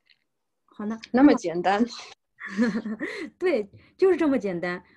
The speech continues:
Speaker 1: 我也问了其他老师，就是我们这个句子，我说：“哎，我们如果碰到这个句子要怎么解释？”中国老师啊，他也是这样认为，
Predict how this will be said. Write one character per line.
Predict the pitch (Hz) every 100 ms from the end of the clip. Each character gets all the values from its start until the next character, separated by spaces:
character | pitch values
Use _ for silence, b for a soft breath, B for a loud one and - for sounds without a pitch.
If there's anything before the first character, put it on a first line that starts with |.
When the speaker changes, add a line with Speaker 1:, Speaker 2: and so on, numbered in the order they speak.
| -
Speaker 1:
我 | 240
也 | 330
问 | 240 262 254
了 | 185
其 | 220
他 | 220 233
老 | 220 170
师， | 180 175
就 | 170 208
是 | 208 185
我 | 175 180
们 | 180 196
这 | 220
个 |
句 | 190
子， | 190 175
我 | 175
说 | 190
：“哎， | 226 269 b b b _
我 | 190
们 | 175 220 240 240
如 | 208 220
果 | 196
碰 | - 247
到 | 220
这 | 220
个 | 190
句 | 220
子 | 202
要 | 202
怎 | 190
么 | 202
解 | 196
释？” | 185 226 185 -
中 | 269 254
国 |
老 | 202 165
师 | 175
啊， | 160 - - _ _ _ _ _ _ _ _ _ _
他 | - 320
也 | 294 190
是 | 196
这 | 220
样 | 190 190
认 | 180
为， | 156 139